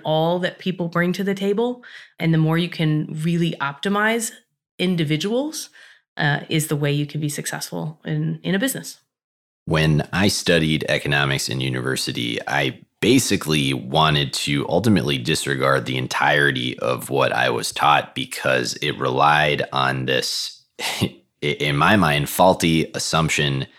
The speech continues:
Speaker 2: just not reflective of the reality that people operate as,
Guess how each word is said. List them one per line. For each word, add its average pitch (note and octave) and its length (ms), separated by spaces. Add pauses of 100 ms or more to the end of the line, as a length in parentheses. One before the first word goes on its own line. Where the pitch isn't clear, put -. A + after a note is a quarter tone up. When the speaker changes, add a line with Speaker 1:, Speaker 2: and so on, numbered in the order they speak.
(220)
Speaker 2:
just D#2+ 180
not G2 180
reflective D#2 600
of C#2+ 200
the C2+ 100
reality C2+ 540
that B1 280
people C#2+ 840
operate C#2+ 640
as, C2 680